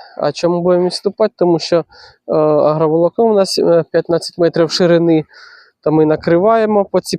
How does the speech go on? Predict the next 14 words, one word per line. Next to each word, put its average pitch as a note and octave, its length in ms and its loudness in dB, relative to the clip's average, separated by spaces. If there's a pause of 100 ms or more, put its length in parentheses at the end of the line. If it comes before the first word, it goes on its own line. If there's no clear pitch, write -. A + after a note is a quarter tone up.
пори, F#3 440 2 (460)
і D3+ 140 2
щоб E3 240 -2
оставити D#3+ 580 0
землі, E3 320 0
щоб E3 180 -4
було D#3 220 0
чим E3+ 220 0
прикидати. D#3+ 580 -2 (840)
І G3 120 0
якраз G3+ 600 0
буде F3+ 280 2
тут, F3 220 -2
е, E3+ 340 4